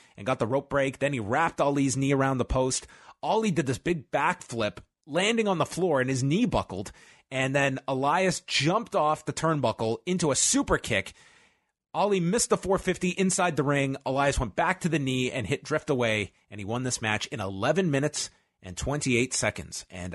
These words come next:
I thought Ali might go right to the finals of this thing, so I was kinda surprised by this, and it,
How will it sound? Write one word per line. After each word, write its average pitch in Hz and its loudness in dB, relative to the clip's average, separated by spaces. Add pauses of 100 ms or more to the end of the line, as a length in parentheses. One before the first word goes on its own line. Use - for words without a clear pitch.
I 165 -2
thought 143 -2
Ali 117 0
might 113 -2
go 110 -2
right 165 -2
to 185 -2
the 170 0
finals 165 0
of 87 -8
this 92 -6
thing, 82 -10
so 98 -2
I 117 -2
was 117 -2
kinda 135 0
surprised 143 0
by 101 -2
this, 98 -4
and 110 -6
it, 113 -8